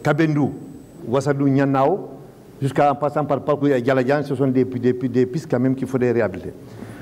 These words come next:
Euh, monsieur le ministre du budget, des Finances et du Budget, je voudrais quand même vous demander solennellement l'article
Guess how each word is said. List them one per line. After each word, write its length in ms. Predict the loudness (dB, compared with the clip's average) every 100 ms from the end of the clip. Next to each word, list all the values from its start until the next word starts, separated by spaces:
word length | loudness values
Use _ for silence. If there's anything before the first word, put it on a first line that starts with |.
| -18 -4 0
Euh, 140 | 2 0 0
monsieur 240 | 2 4
le 60 | 4
ministre 260 | 2 0
du 120 | -2
budget, 340 | 0 0 0 0
des 200 | 2 2
Finances 260 | 4 2 2
et 60 |
du 100 | 0
Budget, 260 | 0 0 2
je 80 | 2
voudrais 280 | 2 2
quand 140 | 2 2
même 220 | 2 -2 -6 -16 -20 -20 -20 -20 -20 -4
vous 120 | -2
demander 420 | 2 2 2 0 -2
solennellement 540 | 0 0 0 -4 -10 -18 -20 -20 -20 -20 -20 -6 0
l'article 500 | 2 2 -2 -4